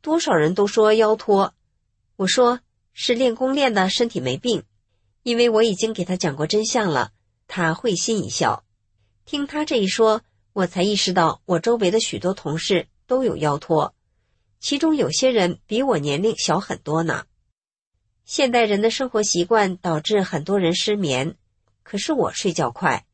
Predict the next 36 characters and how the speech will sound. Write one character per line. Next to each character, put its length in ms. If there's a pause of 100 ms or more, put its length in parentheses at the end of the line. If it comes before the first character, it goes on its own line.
(280)
而 180
且 220
吃 180
东 220
西 300
也 180
没 160
那 80
么 100
多 140
讲 260
究， 320 (380)
不 140
像 180
很 160
多 140
人 100
经 160
常 220
说 240
的 260 (220)
要 240
少 320
盐、 300
少 220
糖、 300
少 220
油 200
等 200
等。 240 (560)
我 120
是 280
顺 260
其 180
自 160
然。 320